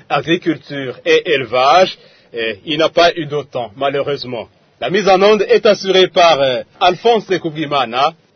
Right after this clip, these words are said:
réalisation d'Alain Désiré Wukeneza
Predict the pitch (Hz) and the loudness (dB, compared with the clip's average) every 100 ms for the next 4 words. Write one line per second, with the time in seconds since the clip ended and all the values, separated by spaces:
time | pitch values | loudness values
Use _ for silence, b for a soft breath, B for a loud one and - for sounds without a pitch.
0 | - 160 190 196 175 196 - 214 226 175 | -2 4 4 4 2 2 4 2 2 2
1 | 190 180 180 170 170 135 151 156 139 131 | 2 4 2 0 -4 -2 0 0 0 -4
2 | 170 165 160 165 151 135 131 139 | -6 -2 -2 0 -2 -2 -2 -2